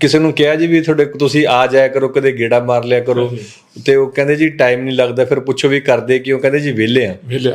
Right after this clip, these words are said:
Speaker 2: ਹੈ ਤੇ ਵੀ ਆ ਜੀ। ਕੋਈ ਰਿਸ਼ਤੇਦਾਰੀ ਜਾਂਦਾ, ਬਹਿੰਦਾ, ਬਾਅਦ ਚ ਬੋਲੋ, "ਚਾਹ ਕਰੋ ਜੀ, ਮੈਂ ਮੁੜਨਾ ਛੇਤੀ।"
Speaker 1: ਹੂੰ।
Speaker 2: ਅੱਗੇ ਤਿੰਨ ਤਿੰਨ ਚਾਰ ਚਾਰ ਦਿਨ, ਹਫ਼ਤਾ ਹਫ਼ਤਾ ਰਹਿੰਦੇ ਪਹਿਲੇ ਵਾਰੇ ਰਿਸ਼ਤੇਦਾਰੀਆਂ ਚ।
Speaker 1: ਜੀ, ਜੀ, ਜੀ।
Speaker 2: ਤੇ ਹੁਣ ਤਾਂ ਘੰਟਾ ਨਹੀਂ ਬਹਿੰਦਾ ਜੀ ਕੋਈ ਇੱਥੇ।
Speaker 1: ਜੀ, ਜੀ।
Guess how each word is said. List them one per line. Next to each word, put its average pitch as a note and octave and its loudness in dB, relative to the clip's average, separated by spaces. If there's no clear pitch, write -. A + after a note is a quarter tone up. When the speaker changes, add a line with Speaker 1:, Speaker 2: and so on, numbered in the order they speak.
Speaker 2:
ਹੈ D3+ 2
ਤੇ F3 4
ਵੀ F#3+ 0
ਆ F3+ 0
ਜੀ। D#3+ -4
ਕੋਈ F3+ 6
ਰਿਸ਼ਤੇਦਾਰੀ F#3+ 2
ਜਾਂਦਾ, E3+ 0
ਬਹਿੰਦਾ, F#3+ 0
ਬਾਅਦ F3+ 0
ਚ G3 -4
ਬੋਲੋ, G3+ 0
"ਚਾਹ G3+ 2
ਕਰੋ F#3+ 0
ਜੀ, G3 -2
ਮੈਂ G3+ 0
ਮੁੜਨਾ D#3 0
ਛੇਤੀ।" B2 -8
Speaker 1:
ਹੂੰ। A#2 -12
Speaker 2:
ਅੱਗੇ F#3+ 2
ਤਿੰਨ G3+ -2
ਤਿੰਨ G3 -2
ਚਾਰ F3+ 0
ਚਾਰ E3+ -2
ਦਿਨ, E3+ -2
ਹਫ਼ਤਾ D3 0
ਹਫ਼ਤਾ D#3+ -2
ਰਹਿੰਦੇ B2+ -2
ਪਹਿਲੇ F3 -2
ਵਾਰੇ C#3+ -2
ਰਿਸ਼ਤੇਦਾਰੀਆਂ B2 -2
ਚ। D3+ -2
Speaker 1:
ਜੀ, B2+ -4
ਜੀ, G#2 -14
ਜੀ। G2 -10
Speaker 2:
ਤੇ D3+ 2
ਹੁਣ D#3 0
ਤਾਂ A3+ 0
ਘੰਟਾ D#3 0
ਨਹੀਂ F#3 -2
ਬਹਿੰਦਾ G3+ -2
ਜੀ G3 -4
ਕੋਈ F#3 -2
ਇੱਥੇ। E3+ -10
Speaker 1:
ਜੀ, C#3 -6
ਜੀ। G3 -10